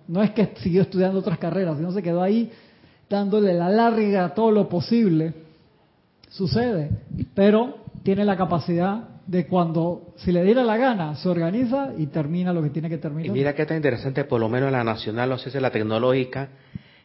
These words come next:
Speaker 2: que si tú mantienes un índice de uno punto cero,
Speaker 1: Ujú.
Speaker 2: no te pueden echar la universidad.
Speaker 1: Eh, no sabía
Speaker 2: Tienes
Speaker 1: esa
Speaker 2: que
Speaker 1: regla.
Speaker 2: man-, tienes que, tienes que, tienes que pasar tres semestres consecutivos con un índice inferior a uno.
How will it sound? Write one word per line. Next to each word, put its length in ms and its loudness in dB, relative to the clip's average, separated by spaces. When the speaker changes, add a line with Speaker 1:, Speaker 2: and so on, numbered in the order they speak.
Speaker 2:
que 80 -2
si 100 0
tú 140 -2
mantienes 440 -2
un 200 -4
índice 560 -2
de 160 -4
uno 220 0
punto 320 -4
cero, 420 -2
Speaker 1:
Ujú. 380 -4
Speaker 2:
no 160 -4
te 100 -4
pueden 220 -4
echar 300 -6
la 80 -2
universidad. 560 -6
Speaker 1:
Eh, 320 -8
no 80 -6
sabía 300 -6
Speaker 2:
Tienes 180 2
Speaker 1:
esa 80 -6
Speaker 2:
que 80 0
Speaker 1:
regla. 160 -2
Speaker 2:
man-, 100 -14
tienes 240 -4
que, 400 -2
tienes 280 -2
que, 1000 -4
tienes 200 -2
que 120 2
pasar 420 -4
tres 220 2
semestres 440 0
consecutivos 720 -2
con 160 2
un 180 0
índice 480 0
inferior 440 0
a 100 4
uno. 400 -2